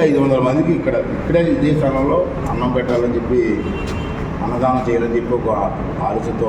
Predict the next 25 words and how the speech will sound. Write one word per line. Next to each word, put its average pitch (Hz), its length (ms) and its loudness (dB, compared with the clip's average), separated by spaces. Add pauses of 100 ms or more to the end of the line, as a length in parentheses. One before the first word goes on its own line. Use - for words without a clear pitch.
ఉన్నాం. 113 200 -2 (680)
ఇంకా - 140 0 (100)
కమిషనర్ 131 380 2
గారికి 139 180 2
చెప్పాను, 131 400 0
పద్దెనిమిది 131 400 2
తారీఖు 135 240 2
ఎట్టి 135 260 -2
పరిస్థితుల్లో 127 340 0 (120)
కలర్, 139 260 2 (100)
కలరింగ్ 139 460 2
కానీ 151 200 2 (600)
పూర్వం 165 360 4 (120)
ఏ 156 40 4 (140)
మాదిరిగా 165 460 2 (460)
ఇది 135 200 2
ఉందో 139 160 2 (100)
ఫోటో 131 240 2 (1400)
కలరింగ్ 131 420 0
కానీ 131 240 2 (680)
లెటరింగ్ 120 400 -2
కానీ 123 180 2
అని 117 140 -2
కూడా 120 140 0 (100)
అదే 139 160 0